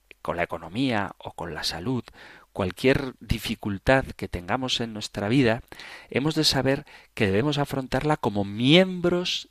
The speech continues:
del pueblo de Dios, como miembros de la Iglesia, como poseedores del Espíritu Santo, que no estamos solos, porque tenemos el Espíritu de Dios,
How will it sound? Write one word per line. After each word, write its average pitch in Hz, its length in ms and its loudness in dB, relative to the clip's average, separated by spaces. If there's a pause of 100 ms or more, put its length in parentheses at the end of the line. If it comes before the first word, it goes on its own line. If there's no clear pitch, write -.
del 90 200 -4
pueblo 160 400 6
de 101 140 0
Dios, 92 340 -2 (260)
como 101 240 0
miembros 175 680 0
de - 160 -6
la 90 80 -4
Iglesia, 101 520 0 (220)
como 110 220 2
poseedores 110 800 4
del 101 160 0
Espíritu 160 480 -2
Santo, - 360 -2 (240)
que 98 160 2
no 135 80 4
estamos 180 540 2
solos, 190 540 6 (220)
porque 92 240 -6
tenemos 120 360 0
el 92 80 0
Espíritu 156 480 -2
de 151 100 6
Dios, 151 260 0